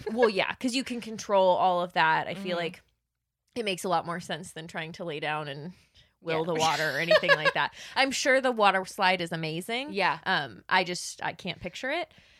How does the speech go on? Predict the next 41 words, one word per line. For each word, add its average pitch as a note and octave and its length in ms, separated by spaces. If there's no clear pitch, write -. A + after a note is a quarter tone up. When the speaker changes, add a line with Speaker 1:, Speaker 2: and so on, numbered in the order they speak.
Speaker 2:
But B3 360
the C#4+ 80
shower D#4 360
head, C#4+ 260
the A#3+ 80
detachable A#3 400
shower G3 280
head, G3 200
it G#3+ 140
worked C#4+ 300
well F#3+ 260
enough. D#3+ 240
I F3 100
didn't F#3 320
orgasm D3+ 540
or C#3+ 60
anything. D#3 360
It D#3 80
was, F3 160
like, E3+ 140
Speaker 1:
Mm-hmm. E3+ 100
Speaker 2:
fine. D3 500
Speaker 1:
Yeah. F#3+ 200
Speaker 2:
But F#3 80
it C#3+ 80
wasn't, F3+ 520
I A#3+ 40
don't C4 100
know, G3 160
it - 80
wasn't A3+ 340
great. F3+ 400
Maybe G#3 180
Speaker 1:
Yeah. C4 160
Speaker 2:
if D4 180
you C4 400
haven't A#3+ 380
used A#3 320
vibrators G#3+ 580
very G#3 280
much F#3+ 560